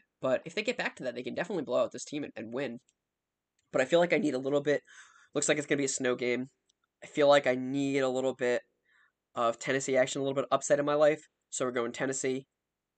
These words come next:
over Green Bay. We're going Tennessee minus thr-, uh, plus three and a half, or we're going Tennessee straight up. Um, and I think it might be a wake-up call for Green Bay and also for Tennessee possibly being a, a contender this year to, uh, to go to the championship,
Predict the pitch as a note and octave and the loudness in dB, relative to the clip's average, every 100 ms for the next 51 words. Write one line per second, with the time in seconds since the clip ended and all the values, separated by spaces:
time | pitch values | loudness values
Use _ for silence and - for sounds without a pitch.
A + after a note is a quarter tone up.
0 | _ _ _ _ - D3 E3 D3 C#3 C3+ | _ _ _ _ 6 8 8 4 0 -2
1 | B2+ - A2+ C#3+ - C#3 A#2 - D3 D#3+ | -2 -2 -2 -4 -8 -4 -4 -2 -2 0
2 | D#3+ C#3+ D3 D3 - D3+ - C#3+ C#3 D3 | 0 4 4 2 -4 -4 2 2 4 2
3 | D3 D3+ D#3 D3 B2+ B2 A2+ C#3+ C3+ C3 | 2 0 2 2 0 -8 -8 -6 -6 -6
4 | - B2 C3 - _ _ _ - - _ | -6 -2 -2 -2 _ _ _ -20 -20 _
5 | - A#2+ A2 A2+ - G#3+ D4 F4 F4 D#4+ | -8 -4 -2 -2 -4 -4 -4 -4 -4 -2
6 | G3 - - - A#2 A#2 - B2+ B2+ D3+ | -2 -2 -4 -2 -4 -4 -8 -12 -4 -4
7 | F#3 D3 A3+ B3+ _ D#3 G3 G#3+ G#3+ G#3 | 0 0 -2 -6 _ -4 -2 -2 -4 -6
8 | G3+ G#3 G#3+ F#3 - G#3 D4+ D#4+ D4 D4 | -4 -6 -6 -12 -6 -6 -4 -6 -4 -4
9 | C4 G3+ G3+ G#3 G#3+ B3+ D4 D3 C#3+ A#2+ | -4 -6 -6 -6 -4 -2 -2 -4 -6 -8
10 | B2 B2 _ _ - D#3 D#3+ D#3 D3 - | -8 -10 _ _ -6 0 4 6 4 0
11 | - F3 E3 D#3+ C#3 F3+ F3 F3 G3+ E3+ | -10 -6 -4 -2 -2 -2 -4 -4 -6 -8